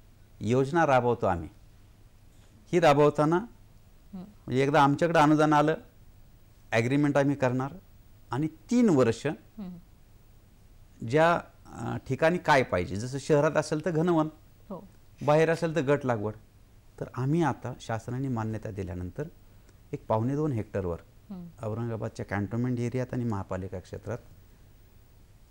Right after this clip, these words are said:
Speaker 1: ती योजना सुरू केलेली आहे.
Speaker 2: अच्छा.
Speaker 1: म्हणजे अशी कुठलीही जर संस्था असेल की आमच्याकडे पैसे आहेत,
Speaker 2: हम्म.
Speaker 1: आमच्याकडं जमीन आहे, फक्त आम्हाला तांत्रिक सहाय्य पाहिजे
Speaker 2: हं.
Speaker 1: किंवा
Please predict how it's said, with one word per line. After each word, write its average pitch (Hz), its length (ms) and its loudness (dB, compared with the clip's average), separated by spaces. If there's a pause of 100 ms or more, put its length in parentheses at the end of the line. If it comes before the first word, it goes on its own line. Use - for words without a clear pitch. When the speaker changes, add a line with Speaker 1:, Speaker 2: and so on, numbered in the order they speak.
Speaker 1:
ती 156 80 -2
योजना 151 260 0
सुरू 104 240 -4
केलेली 71 300 -10
आहे. - 140 -20 (320)
Speaker 2:
अच्छा. 117 120 -12
Speaker 1:
म्हणजे 147 340 -4 (880)
अशी 110 300 -8
कुठलीही 156 460 -8
जर 165 80 -6
संस्था 117 440 -4
असेल - 220 -8 (380)
की 139 60 -4
आमच्याकडे 156 360 0
पैसे 151 320 0
आहेत, - 380 -8
Speaker 2:
हम्म. 185 140 -10 (1160)
Speaker 1:
आमच्याकडं 156 580 0 (460)
जमीन 165 300 4
आहे, 85 180 -4 (800)
फक्त 190 200 -2
आम्हाला 170 360 2
तांत्रिक 147 540 -2 (920)
सहाय्य 135 340 2
पाहिजे 139 360 0 (140)
Speaker 2:
हं. 175 120 -14 (260)
Speaker 1:
किंवा 202 340 4